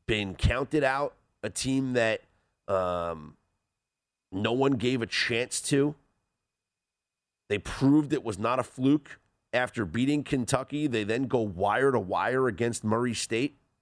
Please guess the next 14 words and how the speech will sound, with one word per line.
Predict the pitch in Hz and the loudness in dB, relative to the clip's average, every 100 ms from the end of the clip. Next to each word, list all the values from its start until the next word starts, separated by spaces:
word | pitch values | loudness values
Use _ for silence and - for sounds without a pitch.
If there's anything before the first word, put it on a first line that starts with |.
| _ _ _ _ _ _ _ | _ _ _ _ _ _ _
And | 113 110 | -4 -2
now | 101 131 151 | 0 0 0
against | 117 135 127 | 0 -2 -2
Purdue, | - 127 92 110 131 | -2 -2 0 0 0
twelve | 123 - - 233 196 180 | 0 -4 0 2 2 0
and | |
a | 131 | 0
half. | 117 92 - _ _ _ | 0 -4 -6 _ _ _
It's | - - - | -2 -2 0
just | 320 - | 0 0
a | |
lot | - 175 135 156 | 0 2 2 2
of | 165 | -2
points | - 139 135 90 - - | -2 0 0 0 -6 -8